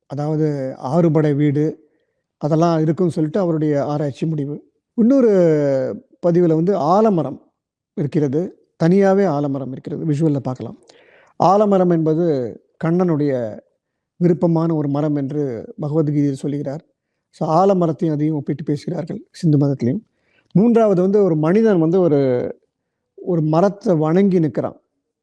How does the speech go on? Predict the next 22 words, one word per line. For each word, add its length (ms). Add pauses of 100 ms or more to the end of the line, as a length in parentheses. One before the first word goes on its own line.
(220)
ஆகவே 340
அந்த 180
காலத்துல 400
வந்து 160 (520)
மரத்தை 360 (120)
வணங்குவது 600
ஒரு 120 (120)
பண்பாடா 480
இருந்தது 320
என்று 200
தெரிய 200
வருகிறது. 320 (640)
அப்புறம் 300
முக்கியமான 440 (120)
ஒரு, 160 (1120)
ஒரு 220 (380)
அச்சு 280
என்னன்னு 280
கேட்டீங்கன்னா, 400 (560)
படத்துல 320
பாருங்க, 240 (880)
ஒருவர் 360